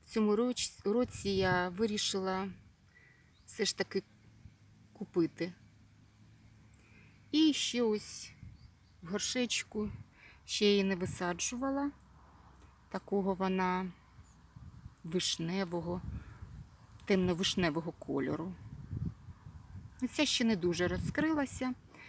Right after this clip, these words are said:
квіточки ще у напіврозпуску.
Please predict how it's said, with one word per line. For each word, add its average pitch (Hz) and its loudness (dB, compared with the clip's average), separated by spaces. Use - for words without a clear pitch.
квіточки 214 -2
ще 196 2
у 190 0
напіврозпуску. 185 0